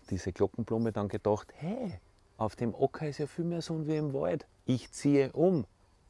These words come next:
Und für das braucht man dieses Fremdwort, dass sie <laughs> vom Wald rausgezogen ist auf den lichteren Acker.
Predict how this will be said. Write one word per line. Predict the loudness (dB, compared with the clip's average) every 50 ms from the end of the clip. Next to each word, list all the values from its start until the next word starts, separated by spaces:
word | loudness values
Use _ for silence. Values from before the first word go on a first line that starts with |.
| _ _ _ _ _
Und | -6 -4 -2
für | -2 -2
das | 2 2 2 2
braucht | 2 4 4 4 4 4 -4
man | -6 -6
dieses | -6 -10 -12 -12 -14
Fremdwort, | -10 -4 -2 -2 -2 -2 0 -2 -2 -2 -4 _ -20 -20 -20 -20 -20 -20 _ _
dass | -8 -8 -6 -8 -2
sie | 0 4 6 8 6 6 4 _ -18
<laughs> | -20 -20 _
vom | -6 0 2 2 4 4
Wald | 4 2 4 2 0 -2 -6 _ _ -8
rausgezogen | -2 2 6 6 6 6 4 0 -4 -4 0 2 2 2 2 0
ist | 0 -2 -2 -4 -6 _ _ _ -20 -20 -20 -20 _ _
auf | 0 4 4 4 4 2
den | 0 0 2
lichteren | 2 0 -2 -2 -6 -8 -6 -4 -6 -6
Acker. | -6 -8 -10 -10 -6 -8 -8